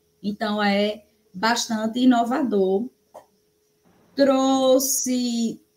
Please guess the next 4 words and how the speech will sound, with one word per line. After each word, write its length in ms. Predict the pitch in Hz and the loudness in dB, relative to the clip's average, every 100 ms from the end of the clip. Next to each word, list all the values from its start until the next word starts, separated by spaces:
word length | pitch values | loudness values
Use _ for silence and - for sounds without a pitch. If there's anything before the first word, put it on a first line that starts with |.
| _ | _
mais 720 | 220 247 262 254 247 233 214 202 | 0 2 4 2 0 -2 -4 -4
de 140 | 254 | -2
leitura 840 | 262 294 339 - 262 240 233 226 | 0 0 -2 -4 -4 -2 -2 -4
de, 1040 | 190 233 240 233 233 226 214 196 175 - | -4 -4 -6 -6 -4 -2 -2 -4 -4 -6